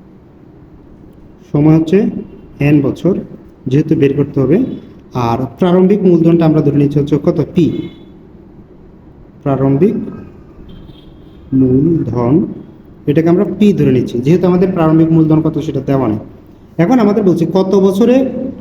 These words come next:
মূলধনটা চক্রবৃদ্ধি হিসেবে দ্বিগুণ হয়ে যাবে। তাহলে আমরা লিখতে পারি যে এন বছর পর, এন বছর পর চক্রবৃদ্ধি মূল,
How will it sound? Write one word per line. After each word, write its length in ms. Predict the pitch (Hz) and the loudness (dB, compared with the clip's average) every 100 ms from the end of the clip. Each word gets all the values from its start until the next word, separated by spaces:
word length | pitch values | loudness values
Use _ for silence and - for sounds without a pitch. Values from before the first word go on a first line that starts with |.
| - | 2
মূলধনটা 480 | 165 185 202 220 240 | 4 4 2 2 0
চক্রবৃদ্ধি 540 | 226 190 190 170 170 | 0 0 0 2 2
হিসেবে 260 | 190 226 226 | 2 2 4
দ্বিগুণ 300 | 180 190 185 | 4 4 2
হয়ে 100 | 151 | 2
যাবে। 280 | 131 135 226 - - - - - - | 2 0 0 -2 -8 -14 -20 -8 -2
তাহলে 140 | 226 | 2
আমরা 160 | 233 208 | 4 2
লিখতে 220 | 170 196 | 2 0
পারি 220 | 147 147 | 2 2
যে 160 | 139 147 147 143 165 | 2 0 0 0 2
এন 180 | 220 247 | 2 2
বছর 340 | 220 - 185 | 0 0 0
পর, 260 | 160 127 143 220 - - - - - - - - - - - | 0 0 0 -2 -6 -12 -20 -20 -20 -20 -20 -20 -20 -20 -6
এন 260 | 151 151 170 | 0 2 2
বছর 340 | 147 135 170 208 - - - - - - | 0 -2 0 0 -2 -10 -12 -20 -20 -6
পর 200 | 131 123 - - - - - | -2 -2 -4 -10 -14 -20 -20
চক্রবৃদ্ধি 560 | - 185 190 160 156 151 | -4 -2 0 2 2 2
মূল, 200 | 135 | 2